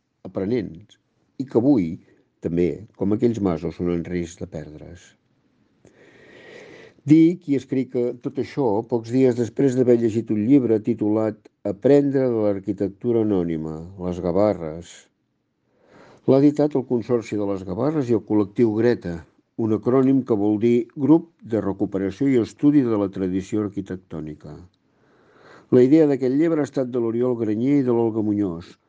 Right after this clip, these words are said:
La responsable documental, l'Anna Teixidor. Els autors són deu persones. Si no m'equivoco, de Can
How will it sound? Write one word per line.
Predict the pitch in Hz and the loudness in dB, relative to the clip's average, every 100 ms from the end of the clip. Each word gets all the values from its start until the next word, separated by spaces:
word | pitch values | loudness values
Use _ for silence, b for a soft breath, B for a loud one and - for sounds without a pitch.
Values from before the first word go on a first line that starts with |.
| _ _ 120 | _ _ -4
La | |
responsable | 117 110 143 123 147 143 120 104 | -4 -2 -2 0 0 0 0 -2
documental, | 98 98 95 95 95 147 147 | -2 -2 -2 -2 -2 0 0
l'Anna | 127 120 113 110 | 0 -2 -4 -4
Teixidor. | 107 107 90 80 87 b b b | -6 -4 -4 -6 -10 b b b
Els | 127 | 2
autors | 135 135 135 160 - | 2 2 2 0 0
són | 104 98 | -4 -4
deu | 95 | -4
persones. | 95 90 - 73 71 78 - _ _ _ _ _ _ _ _ b b b | -6 -16 -14 -14 -14 -18 -20 _ _ _ _ _ _ _ _ b b b
Si | - 135 | 4 6
no | |
m'equivoco, | 135 127 117 131 139 202 214 _ _ - | 4 2 0 -2 -4 -8 -10 _ _ -8
de | 127 | -6
Can | 123 131 | -2 -2